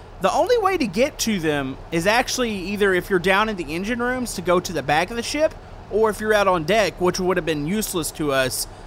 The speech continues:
uh, because there's those two bottom doors. You have to go into those to get to those particular pods.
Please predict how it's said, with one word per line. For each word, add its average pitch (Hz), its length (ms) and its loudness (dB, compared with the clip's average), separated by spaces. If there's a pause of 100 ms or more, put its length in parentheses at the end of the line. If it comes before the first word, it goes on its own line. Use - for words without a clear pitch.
(120)
uh, 156 100 4
because 170 380 2
there's 175 160 2
those 170 200 2
two 226 200 -2
bottom 165 420 2
doors. 165 640 0 (320)
You 208 160 2
have 233 120 2
to 214 80 -12
go 202 240 4 (100)
into 196 280 -4
those 185 480 2
to 170 100 -12
get 160 200 -4
to 151 80 -10
those 147 260 -2
particular 147 460 -6
pods. 107 680 0